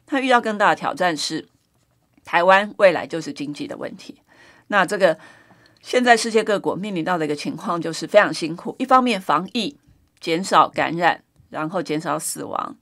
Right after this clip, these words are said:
然后可以控制得住，这个很重要。那也因为为了防疫，所以限制了很多这个，呃，群聚的活动或经济的活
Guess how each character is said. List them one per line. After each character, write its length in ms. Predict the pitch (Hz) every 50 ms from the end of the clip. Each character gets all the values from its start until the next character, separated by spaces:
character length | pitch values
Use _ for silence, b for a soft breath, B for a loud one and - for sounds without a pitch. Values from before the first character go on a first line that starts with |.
| _ _
然 180 | - 165 - 196
后 300 | 208 202 190 175 156 -
可 240 | - - - 208 190
以 100 | 180 147
控 260 | - - 196 196 180
制 160 | 185 - 180
得 140 | 147 143 -
住， 300 | - - 185 165 - _ _
这 140 | - 226
个 100 | 190 185
很 80 | 156 - -
重 240 | - - 180 156 135 156
要。 200 | 180 160 - - B B B B B B B
那 120 | - 269
也 160 | 269 240 180 147 -
因 160 | 240 254 240
为 160 | 233 233 202
为 160 | 185 202 196
了 80 | 175 160
防 280 | 156 - 151 135 143 156 -
疫， 220 | - 196 170 135 -
所 140 | - - 208
以 80 | 190
限 240 | 175 - - 226 180
制 140 | 180 - 190
了 100 | 151 131
很 140 | 156 196 -
多 280 | - - 151 147 147
这 140 | 143 143 -
个， 320 | 151 - 131 - - - -
呃， 100 | - 117
群 200 | 104 - - 160
聚 200 | 160 160 - 208
的 100 | 175 151
活 180 | 135 - 135 120
动 220 | 120 - 170 151
或 100 | 165 180
经 220 | 160 - 156 143 156
济 140 | - 156 -
的 120 | - -
活 220 | - - - -